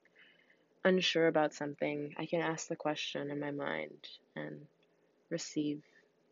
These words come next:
an answer intuitively. And, and we all have that intuitiveness that lives within all of us. It's just whether we want to tap in and, and listen. And so I know part of it too is not just my guides, but my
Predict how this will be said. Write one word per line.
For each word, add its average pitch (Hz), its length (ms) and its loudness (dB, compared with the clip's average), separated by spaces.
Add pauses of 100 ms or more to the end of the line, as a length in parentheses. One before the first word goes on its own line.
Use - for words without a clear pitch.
(240)
an 165 120 -4
answer 156 400 -2
intuitively. 151 760 -2
And, 156 180 -8 (540)
and 165 120 2
we 165 100 8
all 175 240 12
have 156 460 2 (100)
that 160 160 0
intuitiveness 151 800 -4
that 160 140 -2 (300)
lives 160 280 2
within 160 300 0
all 85 240 2
of 170 120 0
us. - 460 -2
It's - 140 -8
just - 240 -6
whether 165 240 -2
we 170 140 -2
want 175 300 -6
to 175 200 -4
tap - 320 -6
in 160 240 -2
and, 156 220 -10 (120)
and 160 160 -8
listen. 160 440 -6 (920)
And 170 140 -2
so 151 380 6 (300)
I 175 40 6
know 170 120 10
part 156 280 6
of 160 120 4
it 156 140 2
too 175 260 4
is 175 160 4
not 156 160 -2
just - 280 0
my 151 120 -2
guides, 170 420 2
but 180 160 4
my 151 320 0